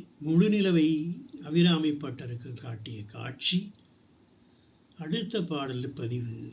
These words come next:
அதிசயமான கருணை என்ற தலைப்பிலே முக்காலமும் உணரும் திறன் உண்டாவதற்கு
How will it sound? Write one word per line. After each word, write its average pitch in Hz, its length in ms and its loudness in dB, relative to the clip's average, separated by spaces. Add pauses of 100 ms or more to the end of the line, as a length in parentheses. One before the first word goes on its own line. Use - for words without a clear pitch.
அதிசயமான 160 880 4
கருணை 123 460 0 (220)
என்ற 127 240 -2
தலைப்பிலே 110 680 -6 (960)
முக்காலமும் 147 840 2
உணரும் 123 460 -2
திறன் 117 400 -4
உண்டாவதற்கு 117 800 -4